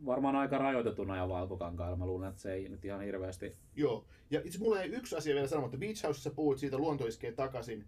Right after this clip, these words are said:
Speaker 2: niin tässäkin on ehkä vähän seitkytluku, Luonto iskee
Speaker 1: Mm.
Speaker 2: takaisin, koska siinähän oli tavallaan yhtenä teemana oli se, nää luonnon muutokset, et oliks tää jonkinlainen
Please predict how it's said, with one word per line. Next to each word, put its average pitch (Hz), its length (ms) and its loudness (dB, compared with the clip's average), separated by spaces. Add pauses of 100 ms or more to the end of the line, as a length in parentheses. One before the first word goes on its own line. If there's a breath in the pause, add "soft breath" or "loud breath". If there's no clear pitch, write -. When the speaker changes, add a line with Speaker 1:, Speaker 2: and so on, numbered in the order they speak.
(320 soft breath)
Speaker 2:
niin 113 240 -8
tässäkin 139 520 -2
on 117 60 -6
ehkä 143 240 -4
vähän 180 300 0
seitkytluku, 175 800 0
Luonto 147 340 2
iskee 131 240 2
Speaker 1:
Mm. 131 40 0
Speaker 2:
takaisin, 143 420 -2
koska 135 340 -2 (600 soft breath)
siinähän 139 520 0
oli 135 480 4 (300)
tavallaan 127 560 2
yhtenä 147 480 0
teemana 131 600 0
oli 104 260 -4
se, 113 300 -2 (580)
nää 113 220 -4
luonnon 123 600 0
muutokset, 123 760 -6
et 113 260 -4
oliks 160 460 2
tää 117 220 -2
jonkinlainen 113 760 -2